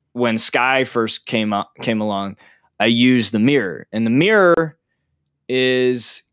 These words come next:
kind of like a metaphor as, like, her being obsessed with her appearance. Her being obsessed with looking good because her ex-boyfriend made her think that she's only worth it because of her looks.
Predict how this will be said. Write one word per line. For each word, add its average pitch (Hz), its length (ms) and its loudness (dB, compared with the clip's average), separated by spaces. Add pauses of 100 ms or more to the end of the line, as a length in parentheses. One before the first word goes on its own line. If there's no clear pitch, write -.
kind 156 220 -4
of 143 60 0
like 139 200 0
a 131 40 -4
metaphor 123 560 -2
as, 113 220 -4
like, 110 180 -6
her 131 160 -4
being 113 300 -4
obsessed 101 400 -8
with 98 100 -14
her 92 120 -10
appearance. - 580 -12 (720)
Her 131 160 0
being 131 280 0
obsessed 117 380 -4
with 101 160 -10
looking 123 300 -2
good 101 340 -6
because 101 380 -6
her 98 160 -8
ex-boyfriend 104 800 -6
made 101 200 -2
her 95 260 -6 (540)
think 120 280 -2
that 107 160 -2
she's 110 440 -6
only 117 280 -2
worth 107 440 -2
it - 200 -6
because 101 300 -4
of 92 80 -12
her 87 160 -6
looks. 104 520 -6